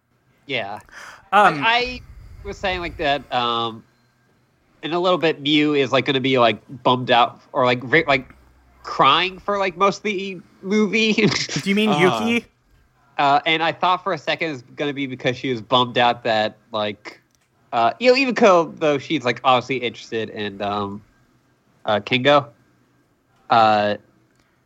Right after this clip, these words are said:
Speaker 1: or at least that's my reading
Speaker 2: What?
Speaker 1: of it.
Speaker 2: Do you mean Yuki?
Speaker 1: I mean Yuki.
Speaker 2: Okay. I don't even know about that. I don't know if she's interested in any of these boys.
Speaker 3: I don't know if she is or not. I can see where you'd get that idea, though.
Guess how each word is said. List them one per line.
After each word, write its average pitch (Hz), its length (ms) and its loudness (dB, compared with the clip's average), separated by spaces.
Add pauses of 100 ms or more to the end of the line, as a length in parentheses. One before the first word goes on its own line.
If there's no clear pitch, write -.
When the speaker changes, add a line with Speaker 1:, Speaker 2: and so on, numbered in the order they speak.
(200)
Speaker 1:
or 143 80 -6
at 160 40 -2
least 190 180 -6
that's - 180 -2
my 143 100 0
reading 123 120 -2 (120)
Speaker 2:
What? 240 100 0
Speaker 1:
of - 60 -10
it. 104 120 -10 (280)
Speaker 2:
Do 185 120 -6
you 196 80 2
mean 226 160 2
Yuki? 165 420 -6 (580)
Speaker 1:
I 175 100 0
mean 185 160 -2
Yuki. 123 400 0
Speaker 2:
Okay. 190 300 2 (480)
I 494 120 0
don't 262 120 0
even 170 180 -4
know 202 140 0
about 139 300 -2
that. 160 420 0
I 190 120 2
don't 339 120 0
know 165 80 4
if 165 80 2
she's 175 160 -8
interested 240 360 0
in 330 40 -2
any 359 120 0
of 190 60 -2
these 139 160 -8
boys. 127 500 -8 (220)
Speaker 3:
I 277 80 4
don't 349 80 0
know 311 60 2
if - 60 -4
she 269 80 0
is 226 120 0
or 208 60 0
not. 214 260 2
I 208 100 2
can 208 260 -6
see 208 580 0
where 175 240 2
you'd 160 260 -6
get 151 160 0
that 123 120 2
idea, 98 300 -4
though. 76 280 -14